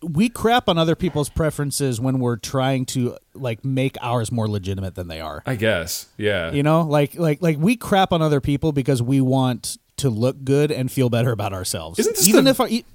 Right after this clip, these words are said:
Speaker 1: and it's, it's just, it's just social media s-, like, stupidity
Speaker 2: Isn't
Speaker 1: is
Speaker 2: this the
Speaker 1: what it is.
Speaker 2: problem with, like, twenty twenty-one pathology, though? Because it's, it used to be, Josh, that, like,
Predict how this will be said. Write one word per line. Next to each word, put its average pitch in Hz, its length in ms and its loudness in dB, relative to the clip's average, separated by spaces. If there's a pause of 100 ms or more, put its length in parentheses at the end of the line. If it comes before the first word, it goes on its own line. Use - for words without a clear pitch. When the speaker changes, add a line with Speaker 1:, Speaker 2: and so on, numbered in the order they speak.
(200)
Speaker 1:
and 240 120 2
it's, 277 180 0
it's 240 220 6
just, - 260 2
it's 226 220 4
just 262 140 0
social 233 240 2
media 190 180 2
s-, - 340 -4
like, 127 160 -4
stupidity 110 500 -6
Speaker 2:
Isn't 269 160 6
Speaker 1:
is 427 60 8
Speaker 2:
this - 60 6
the - 60 10
Speaker 1:
what - 40 0
it - 20 6
is. - 20 6
Speaker 2:
problem 139 380 10
with, 113 160 4
like, 110 160 4
twenty 120 260 6
twenty-one 101 460 2
pathology, 113 600 2
though? 90 200 0
Because 98 380 2
it's, 107 400 2
it 151 220 8
used 175 260 6
to 185 80 2
be, 113 480 4
Josh, 101 560 2
that, 101 320 0
like, 101 560 0